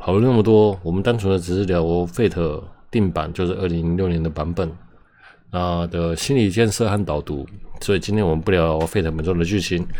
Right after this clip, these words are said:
那所谓的定版就是呢，Studio，呃，Studio Dean 在二零零六年所做的版本，呃，是 Fate 的本传。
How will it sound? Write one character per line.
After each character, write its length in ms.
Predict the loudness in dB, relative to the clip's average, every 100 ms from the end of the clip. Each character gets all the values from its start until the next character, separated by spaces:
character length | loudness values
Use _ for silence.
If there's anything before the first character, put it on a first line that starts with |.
| -2 -2 -2
那 400 | 2 2 4 0
所 180 | 0 4
谓 80 | 6
的 80 | 6
定 220 | 6 4
版 160 | 4 2
就 120 | 0
是 160 | 2
呢， 320 | 4 4 2 -2 -10 -20 _ -20 _ -20 -20 -20 -20 -20 -20 -16 -16 -16 -18
Studio， 760 | -4 0 2 2 4 8 6 4
呃， 180 | 0 0
Studio 540 | 0 0 2 6 4
Dean 260 | 4 2 4
在 180 | 2 2
二 120 | 2
零 140 | 0
零 120 | 0
六 200 | 2 2
年 240 | 2 0 -4 -8
所 180 | -10
做 160 | -4 -4
的 80 | -4
版 200 | -4 -4
本， 160 | -4 -6 -12 -20 -20 -14 -12 -10 -12 -12 -12 -4
呃， 380 | -2 0 0 0
是 320 | 2 4 2
Fate 340 | 2 0 0 -4
的 100 | -4
本 200 | -6 -8
传。 200 | -4 -6